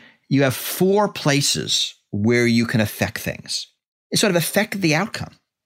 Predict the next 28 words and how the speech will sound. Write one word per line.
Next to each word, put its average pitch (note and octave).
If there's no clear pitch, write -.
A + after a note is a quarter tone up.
Uh, C3+
the C#3
first F#3+
is A3+
the G3
registration B2
process. -
And C#3+
we've C#3+
read B2+
about C#3+
and C#3
seen B2+
different C#3
hacks -
on A#2
the F3
voting B3+
rolls -
so G3+
that F3+
when E3
you D3+
go E3+
to D#3
vote, B2+
you A2+
can't. -